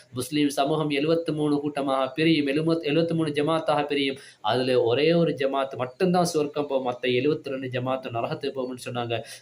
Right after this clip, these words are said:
சஹாபாக்கள் கேட்டாங்க, "யார் சொல்லலாம், அந்த ஒரே ஒரு ஜமாத் யார் சொர்க்கம் போறவங்கன்னு?" கேட்டதுக்கு ரசூல் ஸல்லல்லாஹு அலைஹி வஸல்லம் சொன்னாங்க, "நானும் என்னுடைய சஹாபாக்கள்", அதாவது ரசூல் ஸல்லல்லாஹு அலைஹி வஸல்லம் அவர்களும் சஹாபாக்களும் எந்த வழியை போ-, எந்த வழியில் செல்றோமோ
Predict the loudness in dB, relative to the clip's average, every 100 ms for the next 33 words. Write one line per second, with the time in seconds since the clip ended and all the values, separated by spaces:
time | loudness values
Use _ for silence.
0 | _ -2 0 2 2 0 0 -2 -2 0
1 | 0 0 0 0 2 0 0 2 4 2
2 | 2 0 -2 -4 0 0 0 0 0 -2
3 | -2 -2 -2 -8 -12 -6 -6 -6 -4 -4
4 | -4 -16 -10 0 0 2 0 2 2 -2
5 | -8 -2 0 0 0 0 -2 -6 -18 -6
6 | 0 2 2 0 0 2 2 2 2 2
7 | 2 0 -2 0 0 0 0 0 2 2
8 | 2 2 -2 0 -2 -2 0 0 0 -2
9 | -4 -8 -4 -2 0 0 -2 -4 -8 -2
10 | 0 2 0 -2 -2 0 0